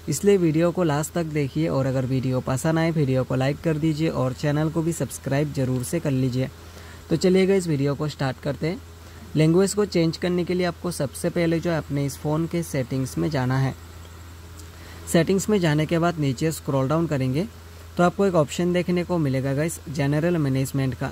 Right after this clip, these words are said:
तो इस general management के option पे आपको click करना है। Click करने के बाद यहाँ पर जो, जो पहला वाला option होगा guys language का, तो इस language के option पे click कर दीजिए। Click करने के बाद ऐड language का option आएगा, ऐड language पे click करेंगे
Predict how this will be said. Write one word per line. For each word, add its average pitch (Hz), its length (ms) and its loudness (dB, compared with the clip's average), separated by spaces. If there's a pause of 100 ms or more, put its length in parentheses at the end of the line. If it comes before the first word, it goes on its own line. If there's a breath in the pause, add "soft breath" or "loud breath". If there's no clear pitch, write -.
(140)
तो 147 60 0
इस 143 100 0
general 143 420 0
management 147 560 0
के 160 120 0
option 139 360 -2
पे 135 100 -4
आपको 131 260 -4
click 135 260 -2
करना 160 260 0
है। 175 120 2 (680 loud breath)
Click 180 200 6
करने 196 240 4
के 196 100 2
बाद 196 200 0
यहाँ 147 180 2
पर - 200 8
जो, 147 500 0
जो 151 140 -4
पहला 147 320 -4
वाला 165 240 0
option 175 300 -2
होगा 160 180 2
guys 175 260 -2
language 135 480 0
का, 131 180 -4 (340)
तो 147 60 0
इस 143 120 0
language 143 420 2
के 175 100 -2
option 135 360 0
पे 160 120 -4
click 135 240 -2
कर 131 160 -4
दीजिए। 135 340 -2 (680 loud breath)
Click 143 220 2
करने 147 300 0
के 143 100 -2
बाद 139 220 -2
ऐड 165 280 2
language 170 420 2
का 175 140 0
option 165 260 0
आएगा, 160 180 0
ऐड 139 260 0
language 135 440 0
पे 170 140 0
click 165 240 0
करेंगे 160 340 2